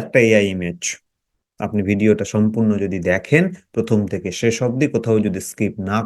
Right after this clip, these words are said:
করেন, আমি আপনাকে নিশ্চিত করে বলতে পারি এটাতে কোনো রকেট সায়েন্স নেই, কোনো এক্সপার্টিস লাগবে না। আপনি খুব সহজে এটা নিজেই রেডি করতে পারবেন। আর একবার এগুলো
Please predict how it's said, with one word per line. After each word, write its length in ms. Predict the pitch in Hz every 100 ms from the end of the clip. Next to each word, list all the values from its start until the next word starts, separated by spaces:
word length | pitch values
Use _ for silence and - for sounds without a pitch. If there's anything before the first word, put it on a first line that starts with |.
| 123
করেন, 220 | 147 185 175 - -
আমি 140 | 98 101 87
আপনাকে 300 | 87 90 - 87
নিশ্চিত 340 | 90 - 131 120 -
করে 140 | 90 82
বলতে 280 | 92 104 101 117
পারি 160 | 147 190 190 - -
এটাতে 260 | 98 95 90 92
কোনো 160 | 92 87 - _ -
রকেট 340 | 101 107 113 - -
সায়েন্স 320 | 87 90 87 - 95
নেই, 160 | 95 87 _ _ _ _ _ _ _ _ -
কোনো 140 | 107 104
এক্সপার্টিস 540 | - - 113 - 101 - 98
লাগবে 340 | 107 117 117 113
না। 80 | 98 82 _ _ _ _ -
আপনি 220 | 98 101 98 -
খুব 120 | 95 -
সহজে 360 | 104 90 90 90
এটা 140 | 87 123 98 98
নিজেই 300 | 113 127 120 98
রেডি 200 | 85 95 98
করতে 220 | 85 87 82
পারবেন। 280 | 80 87 - _ _ _ 92
আর 60 | 95
একবার 220 | 117 131 175
এগুলো 200 | 131 113